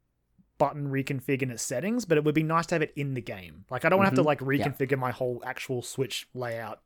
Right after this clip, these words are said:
Speaker 1: just for one
Speaker 2: Exactly.
Speaker 1: game.
Speaker 2: And I could do that, I could do that with my eight-bit-do controller, but I'm
Speaker 1: Yes,
Speaker 2: not
Speaker 1: that's
Speaker 2: always
Speaker 1: true.
Speaker 2: playing on the T V.
Speaker 1: Yeah.
Speaker 2: So it's, and I don't wanna have to set up with my shitty little O G, I can say this now, O G Switch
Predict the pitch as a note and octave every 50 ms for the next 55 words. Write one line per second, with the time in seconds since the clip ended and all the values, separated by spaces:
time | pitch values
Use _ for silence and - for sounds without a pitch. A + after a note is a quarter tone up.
0 | _ - - - D3+ C#3+ - D3 B2 B2+ C#3+ C3 A#2 B2 - - G#2 F2+ - -
1 | _ _ _ _ _ _ - C#3+ D#3 E3 E3+ - F3 D3 C3+ - E3 E3+ F3 E3
2 | F3 D3+ - - C3 B2+ - C3 G#2 A#2 C3+ C3+ B2 A2 A2+ G#2+ G2+ A2 G#2+ G#2
3 | G2+ G2 - A#2+ A#2 G#2 G#2+ A2+ F#2+ G#2+ G#2 G#2 - G2 F2+ - C#3 D3+ D#3+ D#3
4 | B2 G2+ G2+ F#2+ - - G#2+ - - - A2 A2 G2+ - G#2 G#2 G2 G2 - A2+
5 | - G#2+ G#2+ G2+ G2+ G2 G2 G#2 - A#2 G#2+ G#2 G#2 B2+ B2+ D3 C#3 C3+ B2 G#2
6 | F#2+ F#2 F#2 - - B2+ A#2+ A2+ A2+ A2 A2 G#2+ G#2+ G2+ - - A#2+ G#2+ - -
7 | - - - - _ - - _ - - _ - A2 A2+ A#2 A2+ A2 A2+ G#2+ G#2+
8 | - G#2+ - - G#2+ F#2 G2 G#2 F#2 G#2 G2+ F#2+ G2 - - _ _ - - -
9 | C3+ A#2 A2 G#2+ G#2 G#2 G2+ G2+ G2 G2+ C#3 - _ _ _ _ - A2+ A2+ A2+
10 | A2 G#2+ A2+ A2+ A2+ A2+ A2+ G#2 - F#2 - G2 F#2 - A2 A2 G2+ F#2+ - G2
11 | F#2+ F#2+ - B2 B2+ B2 A2+ G2+ A#2 A2+ A2+ A2 G#2+ G#2 - _ _ _ _ _
12 | _ _ - - - B2 B2 A2 - - - - - -